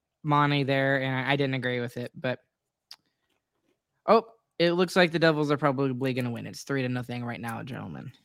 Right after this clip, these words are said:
in the third period. So, looks like they are gonna take care of business there. Okay. And then,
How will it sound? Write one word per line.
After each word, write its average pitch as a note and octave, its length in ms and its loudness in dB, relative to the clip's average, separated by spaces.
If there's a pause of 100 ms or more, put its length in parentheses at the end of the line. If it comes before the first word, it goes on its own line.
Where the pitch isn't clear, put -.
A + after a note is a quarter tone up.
(140)
in C#3 140 0
the C3+ 80 2
third B2+ 240 -2
period. G2+ 400 -8
So, F3 300 4 (1000)
looks B2 180 -10
like C3 140 -6 (320)
they C3+ 380 0
are C#3 100 2
gonna C#3 160 2
take D3+ 160 0
care D#3+ 140 4
of E3+ 80 4
business C#4+ 260 0
there. - 200 -6 (300)
Okay. G3 200 10 (760)
And D#3+ 100 8
then, E3+ 480 10